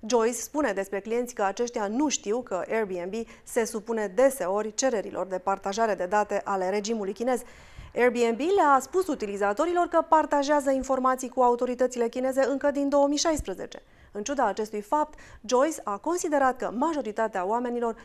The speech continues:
nu sunt conștienți de măsura în care le sunt distribuite informațiile. Un purtător de cuvânt al companiei a declarat pentru Wall Street Journal că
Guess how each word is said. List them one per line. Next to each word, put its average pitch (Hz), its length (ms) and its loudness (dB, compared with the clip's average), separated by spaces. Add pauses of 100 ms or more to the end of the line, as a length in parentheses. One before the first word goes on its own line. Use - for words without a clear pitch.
(140)
nu 240 280 0
sunt 220 300 -4
conștienți 214 560 -8 (140)
de 196 200 -4
măsura 190 560 -2
în 185 60 -8
care 214 340 -2 (140)
le 185 140 -4
sunt 262 240 -2
distribuite 185 680 -8
informațiile. 208 840 -6 (680)
Un 262 120 -4
purtător 254 420 2
de 233 100 0
cuvânt 233 400 -2
al 196 180 2
companiei 262 580 0
a 262 120 2
declarat 262 500 2
pentru 185 360 -8
Wall 254 180 4
Street 190 380 -10
Journal 262 360 0
că 220 240 0